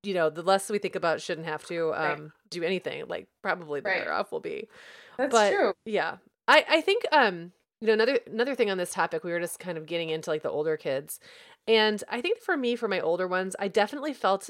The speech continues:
Speaker 1: a shift when they were about, mm, maybe seven and nine or eight and ten, where they went from being these kids who shared everything, like, who had, they somehow managed to luck into having lots of sibling pair friends.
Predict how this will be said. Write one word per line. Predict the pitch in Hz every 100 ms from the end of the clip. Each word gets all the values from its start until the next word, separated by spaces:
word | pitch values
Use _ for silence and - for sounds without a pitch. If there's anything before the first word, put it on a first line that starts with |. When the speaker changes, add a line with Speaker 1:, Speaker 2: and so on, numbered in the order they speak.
| -
Speaker 1:
a | 185
shift | - - 180 190 - - - _ _ _ _ -
when | 180 202 196 190 185 185 -
they | 202 185 185
were | 185
about, | 175 170 160 160 160 - _ _ _ _
mm, | 214 233 233 233 226 _ _ _ -
maybe | 285 285
seven | - 247 226 214
and | 190
nine | 180 180 175 170
or |
eight | 131 180
and | 175
ten, | - 175 160 156 160 - _ _
where | 190 190 185 175 175 170 - _ _ _ _ -
they | 208
went | 214 240 247
from | 277
being | 247 233
these | 202 185
kids | - 196 185
who | 165
shared | - 170 160
everything, | 160 180 190 233 240
like, | 190 165
who | 196
had, | 185 170 165 165 - _ -
they | 214
somehow | 220 262 277
managed | 240 202 190 -
to | 190
luck | 165 180 -
into | 190 185
having | 175 156 160
lots | 147 160
of | 160
sibling | - 156 170 185
pair | 226 220
friends. | 247 247 269 269